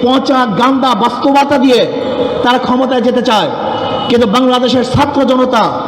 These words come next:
তাদের শক্তি দিয়ে তাদের সেই সমস্ত পচা আদর্শকে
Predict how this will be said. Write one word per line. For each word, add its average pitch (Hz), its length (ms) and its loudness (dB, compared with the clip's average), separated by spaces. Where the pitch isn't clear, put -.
তাদের 240 240 2
শক্তি 285 340 0
দিয়ে 262 140 4
তাদের 240 320 2
সেই 247 200 2
সমস্ত 277 340 0
পচা 269 300 0
আদর্শকে 277 520 2